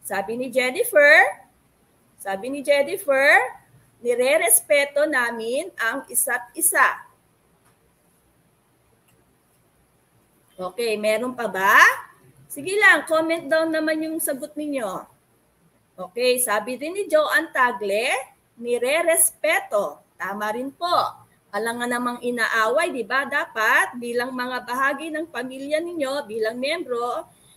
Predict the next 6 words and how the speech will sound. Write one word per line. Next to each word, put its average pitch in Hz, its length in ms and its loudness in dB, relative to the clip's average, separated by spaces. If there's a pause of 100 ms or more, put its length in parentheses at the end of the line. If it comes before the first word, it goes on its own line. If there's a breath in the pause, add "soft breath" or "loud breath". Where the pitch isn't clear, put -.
(440 soft breath)
meron 320 400 4
kayong 277 400 2
respeto 220 880 -2
sa - 160 -2
isa't - 400 -4
isa. 185 640 -4